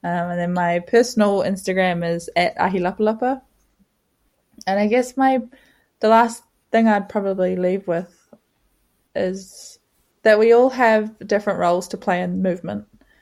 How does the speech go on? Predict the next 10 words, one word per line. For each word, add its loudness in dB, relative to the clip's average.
to -4
eradicate 0
anti-blackness, -2
halt -2
climate -2
change, -4
end -4
the -4
colonial -2
project, -4